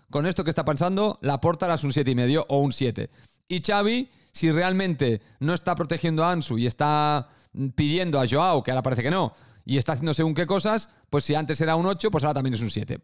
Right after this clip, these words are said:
¿Esto significa que me he bajado de, o dejo de pensar que son los adecuados? No, sigo pensando que son los adecuados.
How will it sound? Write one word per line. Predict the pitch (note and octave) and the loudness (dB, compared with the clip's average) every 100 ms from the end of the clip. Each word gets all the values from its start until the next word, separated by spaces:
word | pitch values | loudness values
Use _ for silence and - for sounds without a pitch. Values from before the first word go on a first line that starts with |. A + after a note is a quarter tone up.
| _ | _
¿Esto | G#3 G#3 | -4 -2
significa | G3+ D#3+ F#3 F#3+ F#3+ | -4 -4 -2 0 0
que | F3 | 0
me | |
he | F3+ | 0
bajado | E3+ F3+ F3 | 0 0 2
de, | F3 E3+ C#3+ - _ - | 2 0 -2 -12 _ -4
o | D#3+ | 0
dejo | F#3 F3+ F3 | 0 0 0
de | E3+ | 0
pensar | E3+ D#3 F3 | 0 0 -2
que | D#3 | -2
son | F3 E3+ | -2 0
los | |
adecuados? | D3+ D#3+ G#3+ G3+ C#3+ | 0 0 0 0 0
No, | D#3+ D#3+ | -2 -2
sigo | D#3 D#3+ | -2 -2
pensando | D3 D#3 E3+ | 0 -2 -2
que | C#3+ | -2
son | C3+ | -2
los | C3 | 0
adecuados. | B2+ A2+ A#2+ G#2+ - | -2 -2 -2 -2 -6